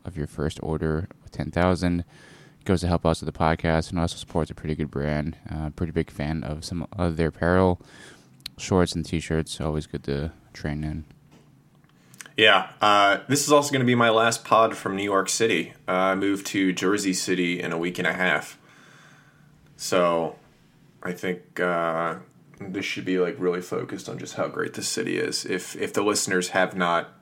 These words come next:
Speaker 2: um, you know, been made aware how great this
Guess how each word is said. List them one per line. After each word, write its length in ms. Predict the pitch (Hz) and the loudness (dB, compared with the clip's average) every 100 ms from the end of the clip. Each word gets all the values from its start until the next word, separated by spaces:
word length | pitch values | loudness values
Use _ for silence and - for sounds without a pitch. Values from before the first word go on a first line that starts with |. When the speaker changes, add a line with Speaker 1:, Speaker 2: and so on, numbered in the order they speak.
| - | -6
Speaker 2:
um, 380 | 82 80 76 76 - - - - - - | -2 0 -2 -4 -14 -20 -20 -20 -20 -10
you 80 | 104 | -2
know, 260 | 92 85 - - - | 0 0 -4 -16 -6
been 200 | 107 95 | -2 2
made 160 | 92 87 | 4 4
aware 280 | 82 85 | 4 2
how 180 | 82 95 | 2 0
great 280 | 85 87 76 | 2 0 0
this 340 | 80 - - | -4 -4 -8